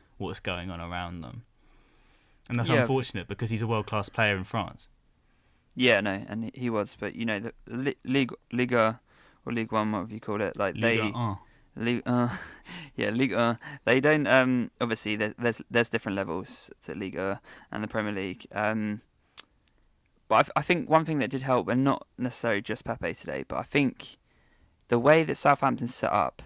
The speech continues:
Speaker 2: so, so that we can counter them, I think really helps us, because I think our play-, most of our players are most effective, well, especially our attacking players, in,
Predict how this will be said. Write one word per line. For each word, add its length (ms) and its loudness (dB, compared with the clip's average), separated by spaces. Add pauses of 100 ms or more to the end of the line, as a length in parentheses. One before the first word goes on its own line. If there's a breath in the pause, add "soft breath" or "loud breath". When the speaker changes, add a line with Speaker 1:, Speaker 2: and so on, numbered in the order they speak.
Speaker 2:
so, 260 -18
so 220 0
that 140 0
we 120 -2
can 160 -4
counter 420 -2
them, 280 -12 (300 loud breath)
I 60 -6
think 300 0
really 300 2
helps 320 -2
us, 400 -12
because 400 -2 (400 soft breath)
I 80 4
think 460 0 (100)
our 380 6 (120)
play-, 300 4
most 320 2
of 60 0
our 80 2
players 260 0
are 40 -4
most 280 -2
effective, 800 -8
well, 80 2
especially 360 -2
our 60 2
attacking 360 -6
players, 440 -6
in, 400 -2